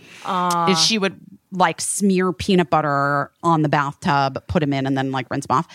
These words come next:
Speaker 1: That's how people clip their dog's nails, by the way. They put saran wrap around their head, smear peanut butter on their forehead, and then when they put their head down to look at the dog's nails, the dog is li-,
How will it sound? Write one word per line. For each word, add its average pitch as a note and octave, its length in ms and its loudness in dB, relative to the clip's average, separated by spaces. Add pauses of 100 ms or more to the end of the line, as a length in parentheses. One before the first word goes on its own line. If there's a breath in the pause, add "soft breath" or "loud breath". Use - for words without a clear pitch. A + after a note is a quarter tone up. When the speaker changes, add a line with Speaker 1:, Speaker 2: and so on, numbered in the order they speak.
(280 loud breath)
Speaker 1:
That's G#3 180 0
how C4+ 140 2
people B3+ 320 -2
clip G3 260 -6
their F3 140 -2
dog's D#3+ 340 -4
nails, D3 320 -4
by C3+ 160 -4
the C3 100 -6
way. C3+ 120 -4
They D3+ 160 -6
put D#3 480 -4
saran D#3 420 -4
wrap D3+ 240 -2
around D3+ 200 -2
their D#3 120 -2
head, D3+ 400 -6
smear D#3 340 -4
peanut D3+ 300 -8
butter D3+ 220 -2
on C#3+ 120 0
their C#3 140 -2
forehead, C#3+ 680 -4
and E3 180 -2
then D#3+ 240 -4
when E3 140 0
they D#3+ 100 -2
put E3 200 -10
their F3 120 0
head E3+ 220 -4
down D#3+ 240 -4
to D#3 100 -8
look D3+ 160 -8
at D#3 80 -8
the D3+ 80 -8
dog's C#3+ 380 -6
nails, C#3 380 -6
the C3 100 -8
dog B2 280 -6
is C3 200 -8
li-, C3 140 -6